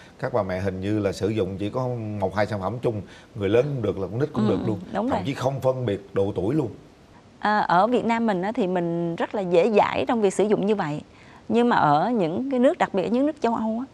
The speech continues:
Speaker 2: họ rất là quan tâm, và họ sử dụng đúng cái sản phẩm nào cho độ tuổi nào. Mình sử dụng những sản phẩm mà dành cho đúng theo cái lứa tuổi của bé, là chuyên biệt dành cho bé, thì nó, cái, cái lợi của nó có. Thứ nhất, nhất á là nó an toàn.
Speaker 1: Dạ.
Speaker 2: Tại vì những cái sản phẩm đó ta sản,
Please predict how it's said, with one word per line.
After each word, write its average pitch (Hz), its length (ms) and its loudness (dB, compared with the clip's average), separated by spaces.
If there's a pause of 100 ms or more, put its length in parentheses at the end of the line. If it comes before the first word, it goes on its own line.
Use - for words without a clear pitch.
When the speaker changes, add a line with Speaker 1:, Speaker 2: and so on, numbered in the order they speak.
Speaker 2:
họ 180 180 2
rất 254 120 -2
là 226 80 0
quan 220 200 0
tâm, 214 260 -2 (400)
và 185 100 2
họ 180 140 4
sử 202 140 0
dụng 190 360 2 (100)
đúng 254 280 6
cái 339 100 0
sản 196 200 -2
phẩm - 200 0
nào 185 340 -2
cho 214 200 0
độ 156 180 2
tuổi 165 180 -4
nào. 190 200 -4 (180)
Mình 208 140 2
sử 226 120 4
dụng 202 280 2
những 196 120 -4
sản 214 200 -4
phẩm 208 340 -2
mà 233 80 -4
dành 196 440 -2
cho 226 400 -2
đúng 285 340 4
theo 339 100 0
cái 262 120 2
lứa 302 60 2
tuổi 170 180 -2
của 233 80 0
bé, 233 380 -2
là 180 180 -8
chuyên 226 200 0
biệt 175 140 0
dành 170 140 -4
cho 196 80 -2
bé, 208 320 -4 (420)
thì 208 120 4
nó, 220 300 2
cái, 285 220 -2 (100)
cái 302 120 0
lợi 165 220 2
của 202 80 0
nó 226 120 0
có. 226 300 -2 (400)
Thứ 294 100 4
nhất, 330 240 4
nhất 277 220 4
á 381 80 4
là 240 120 2
nó 208 100 0
an 220 140 -2
toàn. 185 240 0 (500)
Speaker 1:
Dạ. 82 120 -16 (340)
Speaker 2:
Tại 190 140 4
vì 208 240 6
những 196 180 2
cái 294 80 0
sản 202 200 -2
phẩm 202 200 0
đó 240 340 0
ta 240 80 -2
sản, 202 280 -2